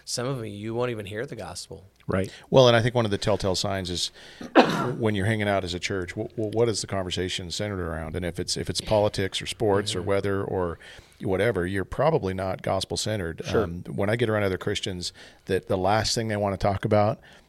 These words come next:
Speaker 3: are, are, are the, the, the wonderful truths of, you know, Jesus and what he's done
Speaker 1: Mm-hmm.
Speaker 3: for us in the gospel and theology and all these things. Um, you know, if, if they want nothing to do with that, that's just a, a big,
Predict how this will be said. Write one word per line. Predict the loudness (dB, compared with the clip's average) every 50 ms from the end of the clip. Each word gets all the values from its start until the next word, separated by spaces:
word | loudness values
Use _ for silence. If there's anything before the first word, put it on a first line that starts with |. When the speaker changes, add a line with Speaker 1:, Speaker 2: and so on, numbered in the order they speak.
| _ _ _ _ 0
Speaker 3:
are, | 2 2 2
are, | 4 2 2 2 0 -2 -2
are | -2 -2 -2 -2
the, | -2 -2 -4
the, | -2 -2 -2 -2
the | -2 0 0 2
wonderful | 2 2 2 2 0 0 0 0 0 0 -2 -6 -10 _ -8
truths | -4 0 2 2 2 2 2 2
of, | 0 0 -2 -6 -14 -18 -20 -20 -20 -20 -20 -20 _ -6
you | -4 -2 0
know, | 0 0
Jesus | 0 0 -2 -2 -2 -2 -2 -2
and | -2 -2
what | -2
he's | -4 -2 -2
done | -2 -2 -2
Speaker 1:
Mm-hmm. |
Speaker 3:
for | -2 -2 -2
us | -2 -2
in | -4
the | -4 -2
gospel | 0 0 0 0 -2 -4 -4
and | -2
theology | 0 2 4 4 4 2 2 0
and | 0 0
all | 0 0
these | 0 0 -2 -2
things. | -4 -4 -4 -6 -6 -8 -8 -10 -12 -18 -20 -20 -20 _ -12
Um, | -8 -6 -6 -6 -6 -8 -12 -14 -18 _ -14
you | -10 -6 -6
know, | -4 -4
if, | -6 -6 -8
if | -8 -4 0
they | 0 0
want | 2 2 2
nothing | 2 2 2 0
to | 0 0
do | 0 2
with | 2 2 2
that, | 2 2 2 2 0 -2 -8 -16 -20 -20 -20 -20 -6 -2
that's | 0 0 0 0 -2
just | -2 -2 -2 -2 -2
a, | -4 -4 -4
a | -6 -6
big, | -4 -4 -4 -4 -4 -8 -12